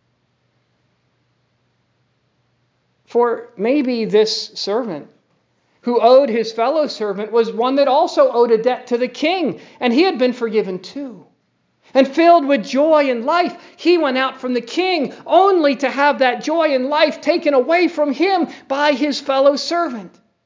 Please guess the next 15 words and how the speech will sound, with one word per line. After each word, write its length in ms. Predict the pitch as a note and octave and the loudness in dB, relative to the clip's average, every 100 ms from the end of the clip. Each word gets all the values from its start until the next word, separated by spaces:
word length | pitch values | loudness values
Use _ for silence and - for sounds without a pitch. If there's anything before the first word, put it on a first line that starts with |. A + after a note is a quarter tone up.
| _ _ _ _ | _ _ _ _
this 220 | D4+ B3 | -4 -2
wicked 500 | C4+ F4+ F#4 D#4+ B3 | 0 0 2 0 -2
servant. 560 | - A#3+ G#3+ E3 D3 - _ _ _ _ _ _ _ _ _ _ _ _ _ _ _ _ _ _ _ _ _ - | -2 -2 -2 -6 -12 -18 _ _ _ _ _ _ _ _ _ _ _ _ _ _ _ _ _ _ _ _ _ -14
The 80 | |
gift 480 | G#3+ D#4 D4 - - _ _ - | -4 0 0 -4 -20 _ _ -6
of 200 | A#3+ A#3+ | -4 -4
the 80 | |
king 720 | B3 - C#4+ D4 B3+ F#3 - _ _ | -6 -4 -2 0 -2 -4 -8 _ _
taken 520 | - - C4+ C4 A#3+ A3+ | -16 -8 -6 -6 -6 -6
away, 500 | G#3 A3+ G3+ D3+ - _ _ _ _ _ _ _ _ _ _ _ _ _ _ _ _ _ | -8 -12 -14 -16 -20 _ _ _ _ _ _ _ _ _ _ _ _ _ _ _ _ _
robbing 560 | F3+ A#3 B3+ A#3 A3 A3 - - | -2 0 2 4 4 0 -8 -6
not 300 | B3 C#4+ D#4 | -2 0 0
only 280 | C#4 A3 | 0 0
the 100 | D#3+ | -4
servant, 500 | D3+ - A#3+ C4 C3+ | -6 -8 -8 -8 -12